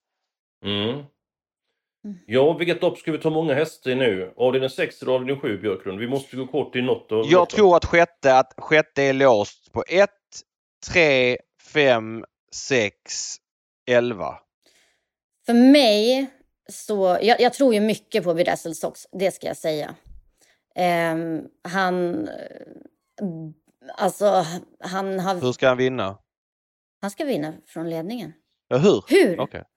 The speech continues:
Speaker 2: Ja, ja, han ska leda
Speaker 3: Från
Speaker 2: runt om.
Speaker 3: ledningen.
Speaker 2: Och, alltså, i spets
Speaker 3: Ja.
Speaker 2: så har han gått jättebra. Han gillar att vinna. Han har...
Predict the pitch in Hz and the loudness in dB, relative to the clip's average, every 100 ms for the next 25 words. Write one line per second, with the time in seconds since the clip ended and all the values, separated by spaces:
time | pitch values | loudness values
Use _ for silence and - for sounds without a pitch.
0 | _ - 233 214 220 190 285 - 233 185 | _ 0 2 4 2 2 0 0 0 2
1 | 185 202 - 202 156 101 196 190 185 - | 2 0 0 2 0 0 2 2 2 -2
2 | - 202 202 185 - 254 - 117 190 175 | -4 -2 -2 -6 -2 -2 -4 -10 -4 -4
3 | 190 214 190 165 160 - - 175 - - | -4 -4 -4 -4 -6 -8 -8 -8 -8 -8
4 | 165 - 165 208 214 208 175 170 156 156 | -8 -8 -6 -2 -2 -4 -6 -6 -6 -6
5 | - 160 170 165 196 190 180 180 185 185 | -8 -4 -2 -2 -2 -4 -4 -4 -6 -8
6 | 151 147 | -10 -10